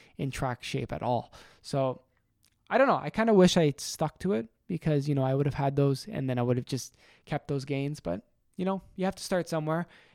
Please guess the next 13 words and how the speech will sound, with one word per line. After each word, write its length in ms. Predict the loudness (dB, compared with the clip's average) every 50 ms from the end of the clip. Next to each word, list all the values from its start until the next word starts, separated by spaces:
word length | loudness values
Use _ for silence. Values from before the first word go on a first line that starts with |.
| _ -2
And, 360 | 0 2 2 2 0 -2 -8 -14 _ _ _
you 80 | -4 0
know, 220 | 0 2 0 0 -2 -6 -8 -4
the 100 | 0 4
results 400 | 4 4 6 4 4 2 2 0
so 120 | -2 -2
far, 340 | -2 0 0 0 2 2 0
just 200 | -2 -4 -6 -4
the 80 | -4 -6
improvement 500 | -4 -4 -4 -2 -2 -2 -2 -2 -2 -2
over 220 | -2 -2 -2 -4
the, 320 | -2 0 0 0 0 -2 -6 -10 -18 -20 -20 _ _ _ _ -6
um, 460 | -4 -2 -2 -2 -4 -6 -8 -12